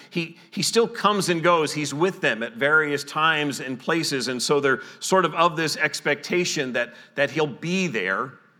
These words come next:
The ascension changes that.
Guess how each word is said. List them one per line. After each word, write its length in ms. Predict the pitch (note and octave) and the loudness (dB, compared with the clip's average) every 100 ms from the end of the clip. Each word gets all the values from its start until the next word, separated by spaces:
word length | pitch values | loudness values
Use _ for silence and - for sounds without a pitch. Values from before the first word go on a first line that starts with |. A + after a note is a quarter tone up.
| _ - - _ - | _ -20 -20 _ -8
The 120 | C3+ | -4
ascension 720 | C#3 - G3 G3+ - C#3+ C3+ - - | -2 2 4 4 0 0 -2 -8 -10
changes 840 | - - D#3 E3 C#3+ G#2 F2 - - | -4 0 2 0 -2 -6 -8 -12 -8
that. 320 | F#2+ D#2+ - | -6 -6 -10